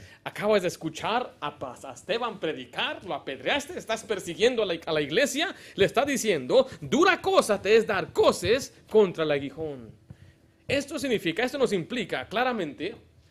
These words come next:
que hay quienes están resistiendo. Dice que resistían al Espíritu Santo. Hay gente que resiste creer. Y Jesús lo tuvo que persuadir de forma mil-, milagrosa apareciéndoles a él. Yo,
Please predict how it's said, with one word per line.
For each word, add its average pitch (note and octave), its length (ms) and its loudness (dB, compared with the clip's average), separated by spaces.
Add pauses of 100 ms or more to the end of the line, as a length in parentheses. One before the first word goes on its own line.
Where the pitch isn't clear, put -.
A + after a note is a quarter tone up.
(420)
que - 100 -14
hay G3+ 100 -2
quienes A#3 260 -4
están G3+ 220 -4
resistiendo. G#3 840 -6 (600)
Dice A#3 220 -6
que G#3 140 2
resistían G#3+ 760 -4
al E3+ 140 -2
Espíritu F#3 460 -6
Santo. G3 400 -4
Hay G3 80 2
gente B3 260 2
que A3 140 6
resiste G3 680 0
creer. C4 640 -4 (1700)
Y A3 100 -2
Jesús C4+ 340 4
lo B3+ 140 2
tuvo C4+ 240 -2
que C4+ 100 2
persuadir A3 580 2
de F#3 140 -4
forma A3 300 -6
mil-, F#3 280 -4
milagrosa F#3 500 -4
apareciéndoles D#3+ 1080 -6
a C3 180 -10
él. A2+ 140 -8
Yo, D#3+ 200 -8